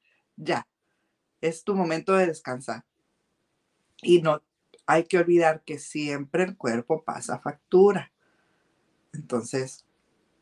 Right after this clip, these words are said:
decimos, "Yo puedo, yo puedo, yo puedo", pero llega el momento en el que el cuerpo, a ver, alto, ¿no? Entonces, si experimentamos este tipo de, de síntomas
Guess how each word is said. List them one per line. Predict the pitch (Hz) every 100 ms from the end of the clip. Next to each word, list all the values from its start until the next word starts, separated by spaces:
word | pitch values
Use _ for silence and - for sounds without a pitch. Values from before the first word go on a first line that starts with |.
| _ _ _ _
decimos, | 147 139 180 175 190
"Yo | 185 170
puedo, | 170 175 185
yo | 185 -
puedo, | 175 170
yo | 175
puedo", | - 175 220 226
pero | 151
llega | 131 147
el | 175
momento | 156 135 165
en | 160
el |
que | 156
el | 120
cuerpo, | - 143 185 190
a | 131
ver, | 120 - _ _ _ _ _ _ _ _ _
alto, | 139 127 - - _ _ _ _
¿no? | 127 208
Entonces, | 190 131 170 170 _ - - - - - - _ _ _ _ _ _ _
si | - 208
experimentamos | 202 208 190 196 208 214 220 254 254
este | 240 240
tipo | 233 233 - 226
de, | 220 190 165 -
de | 147 143
síntomas | 202 190 180 147 135 139